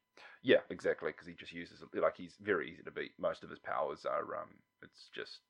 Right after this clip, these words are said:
stolen tech, and, um, spe-, he was a special effects wizard working on movie, movie sets, and he just stole,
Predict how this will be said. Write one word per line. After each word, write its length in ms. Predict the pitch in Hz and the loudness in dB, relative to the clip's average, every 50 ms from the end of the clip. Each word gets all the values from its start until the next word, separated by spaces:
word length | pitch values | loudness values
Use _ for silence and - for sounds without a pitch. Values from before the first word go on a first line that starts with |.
| - | -20
stolen 440 | - - 87 80 82 87 80 82 80 | 6 8 10 10 10 8 2 -6 -10
tech, 360 | - - 82 - - - - - - _ _ | -8 -6 -6 -6 -8 -10 -16 -20 -20 _ _
and, 560 | - 87 80 76 76 73 76 71 76 76 - - - | -8 -8 -8 -6 -8 -10 -12 -14 -18 -20 -14 -12 -6
um, 420 | 80 80 80 80 - 95 82 82 - | -4 -2 -2 -2 -4 -6 -14 -20 -20
spe-, 240 | - - 104 - - | -6 -4 -4 -2 2
he 80 | 117 | 2
was 140 | 117 104 - | 2 2 2
a 40 | 95 | 0
special 280 | - - 117 - 90 | 0 0 0 0 -2
effects 260 | 80 - - - - - | -4 -4 -6 -6 -4 -6
wizard 280 | 80 85 - - - - _ _ _ _ - - - - - - - _ _ _ _ _ _ _ _ _ _ _ _ _ _ | -6 -6 -6 -10 -18 -20 _ _ _ _ -20 -20 -20 -20 -20 -20 -20 _ _ _ _ _ _ _ _ _ _ _ _ _ _
working 240 | - 90 85 - 87 | -2 -2 -2 -2 -6
on 100 | 85 85 | -8 -4
movie, 300 | 87 90 90 82 85 85 - | -4 -4 -4 -4 -6 -8 -2
movie 240 | 95 95 95 87 85 | 0 0 0 0 -4
sets, 300 | - - 71 - - - | -8 -10 -10 -10 -10 -10
and 80 | 78 80 | -10 -10
he 40 | 85 | -10
just 360 | - - - - - - - | -10 -12 -12 -12 -16 -20 -20
stole, 500 | - - - - 85 85 85 82 82 85 | -20 -4 6 8 8 8 8 6 2 -4